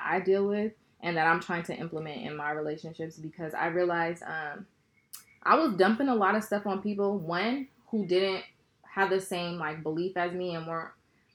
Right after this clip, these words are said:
um, giving advice from a same, the same place that, you know, I'm trying to live like. Um, right, so, and they weren't asking me, like,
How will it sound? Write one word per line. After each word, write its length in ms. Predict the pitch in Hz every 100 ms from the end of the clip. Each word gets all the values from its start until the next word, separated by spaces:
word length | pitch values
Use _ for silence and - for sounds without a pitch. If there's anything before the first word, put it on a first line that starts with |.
| -
um, 440 | 170 160 156 220 185 175 -
giving 260 | 190 233 226
advice 360 | 202 180 196 202
from 160 | 196
a 80 | 175
same, 480 | - 190 180 180 180 -
the 160 | 190
same 320 | 190 190 190 190
place 340 | 185 196 -
that, 360 | 170 156 156 -
you 120 | 240
know, 240 | 220 208 -
I'm 220 | 175 185
trying 420 | - 185 170 170 175 -
to 340 | 160 151 180 - _
live 420 | 151 147 156 196
like. 460 | 220 226 247 254 - _ _ _ _ _ -
Um, 560 | 170 156 147 151 180 _ _ _ _ _ _ _ _ _ _ _ _ _ _ _ _ _ _ _ 165
right, 220 | 180 -
so, 120 | 185
and 180 | - 175
they 80 | 175
weren't 220 | 175 -
asking 320 | 156 170 165
me, 100 | 156 -
like, 240 | -